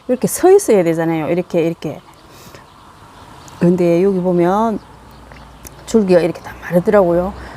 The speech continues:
그래서 따가지고 저기 심었는데 여기도 보면 이렇게 힘이 있어야 되는데 가만히 생각을 해보니까 제가 그 집에, 어, 집에 오고 지난번에 이제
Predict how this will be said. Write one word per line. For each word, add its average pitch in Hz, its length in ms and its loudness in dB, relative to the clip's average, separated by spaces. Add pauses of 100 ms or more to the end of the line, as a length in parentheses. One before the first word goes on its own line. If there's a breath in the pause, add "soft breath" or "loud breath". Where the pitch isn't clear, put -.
그래서 208 220 -6
따가지고 190 380 2
저기 214 180 2
심었는데 175 1040 2 (460 loud breath)
여기도 285 240 4
보면 185 880 2 (360)
이렇게 196 260 -2
힘이 285 340 2
있어야 196 260 2
되는데 247 840 2 (580 loud breath)
가만히 190 380 0
생각을 311 440 4
해보니까 175 400 -2
제가 175 520 -2 (680 loud breath)
그 175 140 2
집에, 285 280 2
어, 202 200 2 (260)
집에 254 240 0
오고 226 220 4
지난번에 180 1160 0
이제 160 300 -4